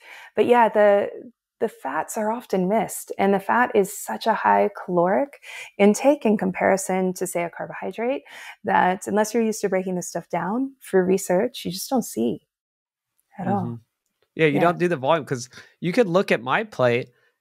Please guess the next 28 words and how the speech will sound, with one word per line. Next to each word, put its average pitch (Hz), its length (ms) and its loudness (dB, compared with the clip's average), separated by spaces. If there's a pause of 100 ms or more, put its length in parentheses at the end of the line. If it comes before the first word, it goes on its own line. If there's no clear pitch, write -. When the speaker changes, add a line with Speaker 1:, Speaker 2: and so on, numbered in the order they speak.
(120)
Speaker 2:
A-, 151 200 -2
I 147 160 0
eat 208 200 -4
eighty-five 156 460 -2
percent. 127 220 -6
I 135 40 2
did 160 180 -2
it 151 80 -4
once. 120 220 -2
I 120 80 0
never 131 220 0
calculate 120 420 -2
anything, 104 400 -4
but 120 100 -2
I 120 60 2
did 139 160 2
it 143 100 -2
once 117 360 -2
retrospectively, 127 800 -2
and 135 100 -2
I 127 60 2
was 117 200 -6
eighty-five 123 460 -2
percent 104 500 -6
animal 127 340 -2
foods 107 260 -8
by 104 120 -2
calories. 147 580 -4